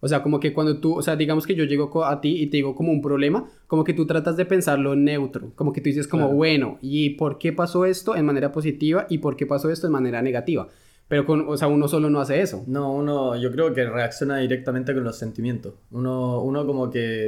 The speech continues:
Speaker 2: está teniendo un mal día y en vez de pensar en lo neutralmente, no onda como, "Ah, puede ser que haya, me sienta mal por esto, por lo otro", no, es como que uno va directo a los sentimientos, no onda,
Speaker 1: Ujú.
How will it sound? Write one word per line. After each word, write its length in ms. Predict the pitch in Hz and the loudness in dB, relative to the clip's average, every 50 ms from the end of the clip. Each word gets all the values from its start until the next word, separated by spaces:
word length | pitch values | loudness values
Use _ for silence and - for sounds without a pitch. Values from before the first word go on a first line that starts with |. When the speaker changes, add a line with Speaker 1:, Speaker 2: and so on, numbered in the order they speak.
| 104 - | -4 -6
Speaker 2:
está 280 | 117 123 - - 139 135 | -10 -10 -6 -4 -4 -2
teniendo 300 | 135 135 135 139 147 151 | -2 -2 -2 -2 -2 -2
un 60 | 143 | 0
mal 220 | 139 139 135 117 113 | 0 0 0 0 0
día 460 | 127 135 156 175 208 247 - - _ _ _ _ _ _ _ _ _ _ - | 0 0 2 0 0 -4 -8 -14 _ _ _ _ _ _ _ _ _ _ -10
y 160 | 127 123 123 | -6 -4 -4
en 100 | 120 120 | -2 -2
vez 140 | 123 127 123 | -2 -2 -2
de 80 | 139 | -2
pensar 420 | 139 139 131 127 131 - 127 127 135 | -2 -2 -2 -2 -2 -2 -2 0 0
en 160 | 135 131 127 | 0 0 0
lo 220 | 127 113 107 - | 0 0 -2 -4
neutralmente, 720 | - 120 120 123 127 123 127 120 127 127 127 139 147 147 131 | -4 -4 -2 0 -2 0 0 0 0 0 0 -2 -2 -2 -2
no 140 | 113 117 120 | -2 -2 -2
onda 180 | 120 123 120 117 | -2 -2 -2 -2
como, 540 | 120 117 113 110 107 107 104 107 - - - | -2 -2 -2 -2 -2 -2 -4 -4 -8 -10 -6
"Ah, 280 | - 139 135 120 135 - | -2 -2 -2 -2 0 0
puede 200 | 127 131 135 127 | 0 0 0 -2
ser 200 | 131 - 131 123 | -2 -4 -4 -2
que 80 | - | 0
haya, 260 | 131 131 131 127 - 123 | 0 2 2 0 0 -2
me 120 | 127 123 | -2 -4
sienta 320 | 120 - 143 139 135 143 131 | -4 -4 -4 -4 -2 -2 -2
mal 180 | 127 120 120 | -2 -2 -2
por 160 | - - 104 120 | -2 -2 -2 -2
esto, 260 | 135 147 - 160 135 | -2 -2 -2 -4 -2
por 120 | 120 120 | -2 -2
lo 100 | 113 120 | -2 -2
otro", 160 | 127 139 147 | -2 -2 -2
no, 220 | 135 131 127 120 113 | -2 0 0 -2 -2
es 80 | 113 | -4
como 260 | - - 139 127 123 113 | -4 -4 -4 -2 -2 -2
que 80 | 117 | -2
uno 420 | 117 123 131 135 131 123 117 104 107 | -2 -2 0 0 0 0 -2 -2 -2
va 240 | 127 131 131 123 | 0 0 0 0
directo 340 | 117 127 127 143 143 143 135 | 0 0 0 0 0 -2 -2
a 20 | 123 | -4
los 120 | 120 120 | -4 -4
sentimientos, 480 | 131 117 110 120 131 139 127 - 107 107 | -4 -4 -4 -4 -4 -4 -4 -6 -6 -6
no 140 | 107 104 110 | -6 -8 -4
onda, 160 | 110 151 143 | -2 -2 -2
Speaker 1:
Ujú. 240 | 135 143 139 135 | -2 -2 -4 -6